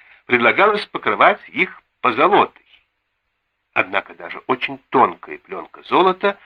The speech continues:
поглощает столь много нейтронов, что от золочения сразу же отказались. Никелирование и хромирование сочли более подходящими, но при условии, что покрытия удастся сделать достаточно прочными и глубокими.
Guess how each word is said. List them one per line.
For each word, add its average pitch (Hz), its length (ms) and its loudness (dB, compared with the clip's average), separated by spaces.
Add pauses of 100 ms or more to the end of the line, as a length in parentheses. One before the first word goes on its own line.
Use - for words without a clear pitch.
(240)
поглощает 107 640 -2
столь 85 360 -14
много 127 300 0
нейтронов, 185 640 2 (360)
что 113 220 0
от 92 120 -4
золочения 147 720 -2 (260)
сразу 104 360 -4
же 143 100 -14
отказались. - 800 -18 (360)
Никелирование 139 1120 2
и 123 80 -2
хромирование 113 920 -4 (300)
сочли 156 360 -2
более 117 600 2
подходящими, 104 840 -4
но 92 140 -6
при - 180 -16
условии, 190 540 -4
что - 200 -12
покрытия 180 760 -4 (240)
удастся - 440 -2
сделать 110 340 -6
достаточно - 640 -10
прочными 185 680 -2
и 160 160 -2
глубокими. - 680 -14